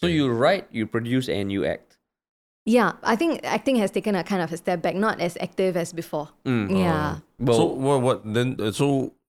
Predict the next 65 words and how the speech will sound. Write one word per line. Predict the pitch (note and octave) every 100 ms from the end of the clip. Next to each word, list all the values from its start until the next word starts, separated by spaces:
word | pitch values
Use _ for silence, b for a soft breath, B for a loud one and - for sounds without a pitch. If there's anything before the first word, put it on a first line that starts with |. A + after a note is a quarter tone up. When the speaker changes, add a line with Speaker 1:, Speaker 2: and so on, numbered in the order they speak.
| -
Speaker 2:
in | G2+
terms | A2+ A#2
of | G#2
your, | F2+ F2 E2+ E2+ _ _ _
out, | - B2
out | C3+
of | G#2
the | F#2
three | - F#2+
lah, | F2+ F#2
which | G2
is | F2
your | E2
favorite | - D#2+ D#2 -
lah? | A#1+ F#2+
Actually, | -
Speaker 3:
Acting, | C3 E3+ E3+ F3+
Speaker 2:
acting. | - E3 F3+ -
Speaker 3:
yeah. | -
Speaker 2:
Okay. | - F3+
Speaker 3:
Uh, | E3+
I |
think | G#3 B3+
that's | A3+
what | -
I | F#3+
started | E3+ F3+ F#3 F#3
out | - F#3
to |
do, | E3+ E3
and | D#3+
I, | D#3 -
it | F3+ E3
will | E3
always | D#3+ E3 E3
be | - E3
what | D#3 E3
I'm | E3
most | D#3+ D#3+ -
passionate | E3+ - E3 D3
about. | D#3 C#3 - _ -
Speaker 2:
Okay, | G2+ - F2 D#2
okay. | - D#2+
But, | F2
Speaker 3:
Yeah. | - D#3+
Speaker 2:
uh, | A#2+
but | A2+ A#2
you |
say | A2 C#3+ F#2+ F#2 - -
i-, |
i-, | G2 - F#2 F#2 - G2
it's | G2 - - -
now | G#2+ A2+ G#2
at | F#2+
the |
back | F#2+ F#2+
of |
the | E2 -
queue | G2+
because | F2+ F#2 - G#2+ B2 - - -
of | - G2+ F2+ F2 _ _ _ _
Speaker 3:
I | C4+
think | C#4+ B4+ B4
it's | A#3 F#3+
just | A#3 A#3 -